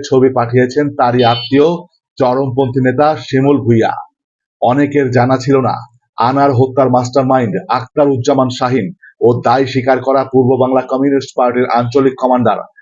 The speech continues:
শিমুল ভুঁইয়ার আত্মীয় এই বাবু। এরপর তিনি তার মোবাইল হারিয়ে যাওয়ার ঘটনায় সদর থানায় সাধারণ ডায়েরিও করেন। এরপরই ঘটতে থাকে একের পর এক নাটকীয় ঘটনা। বাবুকে তুলে নিয়ে যাওয়া হয়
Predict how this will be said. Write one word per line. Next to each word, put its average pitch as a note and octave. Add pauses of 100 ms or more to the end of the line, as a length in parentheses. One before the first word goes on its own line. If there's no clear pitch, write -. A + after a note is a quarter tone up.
(140)
শিমুল C#3+
ভুঁইয়ার C3
আত্মীয় B2+ (560)
এই C3
বাবু। A#2 (580)
এরপর C3
তিনি C3
তার C3
মোবাইল C3
হারিয়ে B2
যাওয়ার B2+
ঘটনায় C3
সদর B2+
থানায় C3
সাধারণ B2
ডায়েরিও B2
করেন। A#2+ (380)
এরপরই C3 (340)
ঘটতে C3+
থাকে C3+
একের B2+
পর C3
এক C#3 (100)
নাটকীয় C3+
ঘটনা। A#2+ (640)
বাবুকে C3
তুলে C3+
নিয়ে B2+
যাওয়া B2
হয় C#3